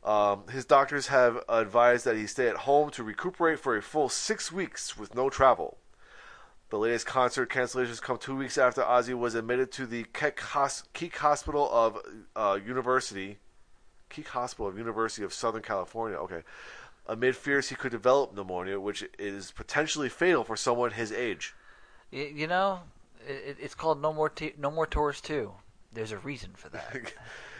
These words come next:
Speaker 1: He keeps on saying, there's so many articles that he's like, "All I said is that I'm not touring anymore. It doesn't mean I'm gonna stop playing." It's like, you should.
Speaker 2: Yeah.
Speaker 1: You should. You should have stopped fifteen years ago.
Speaker 2: I mean,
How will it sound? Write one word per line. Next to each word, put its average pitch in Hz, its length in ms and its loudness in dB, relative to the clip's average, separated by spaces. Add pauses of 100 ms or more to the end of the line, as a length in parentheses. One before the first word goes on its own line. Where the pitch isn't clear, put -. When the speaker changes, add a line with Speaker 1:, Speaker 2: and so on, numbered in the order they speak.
(180)
Speaker 1:
He 139 100 2
keeps 202 380 -4
on 170 140 4
saying, 160 440 0
there's 117 220 -4 (120)
so 175 300 2
many 165 140 2
articles 127 380 4
that 104 100 2
he's 98 100 -2
like, 104 240 -4 (320)
"All 214 260 8
I 226 120 8
said 214 200 4
is 190 140 8
that 170 100 4
I'm 160 120 8
not 175 240 6
touring 185 440 8
anymore. 120 340 2
It 101 40 -2
doesn't 151 220 -2
mean 165 80 0
I'm 139 160 -2
gonna 139 280 4
stop 143 360 4
playing." 135 400 2
It's 120 160 -6
like, 123 180 -4
you 151 140 -6
should. 98 400 -4 (420)
Speaker 2:
Yeah. 87 60 -12 (320)
Speaker 1:
You 127 100 -4
should. 95 360 0 (260)
You 98 60 -14
should 147 100 -4
have 139 100 0
stopped 131 220 6
fifteen 120 320 -6
years 98 180 -6
ago. 87 240 -6 (1600)
Speaker 2:
I 95 60 -18
mean, 107 140 -14